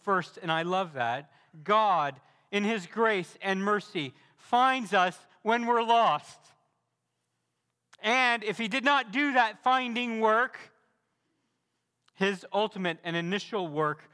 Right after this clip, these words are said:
we would stay lost. How sweet a hint is in verse forty-three. Nevertheless, I won't make a big deal of that hint today. It's coming up in John. It's coming up in John, not in whispers, not in hints,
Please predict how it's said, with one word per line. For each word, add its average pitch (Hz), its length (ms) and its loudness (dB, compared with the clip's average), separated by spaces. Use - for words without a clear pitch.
we 196 320 -4
would 170 240 -6
stay 147 540 -4
lost. 120 580 -8
How 156 180 -6
sweet 151 540 -10
a 127 80 -10
hint 139 400 -12
is 131 200 -14
in 123 180 -12
verse 113 320 -16
forty-three. 113 680 -16
Nevertheless, 175 560 0
I 160 80 -2
won't 170 220 -6
make 170 180 -6
a 151 40 -8
big 143 200 -8
deal 143 220 -4
of 127 80 -8
that 127 260 -8
hint 135 260 -12
today. 123 440 -8
It's - 140 -20
coming 139 260 -8
up 160 140 -6
in 127 140 -12
John. 135 420 -8
It's - 80 -20
coming 165 240 -6
up 185 100 -4
in 165 100 -6
John, 135 280 -2
not 202 260 2
in 180 200 -6
whispers, 220 600 -4
not 202 220 2
in 175 120 -8
hints, 202 380 -6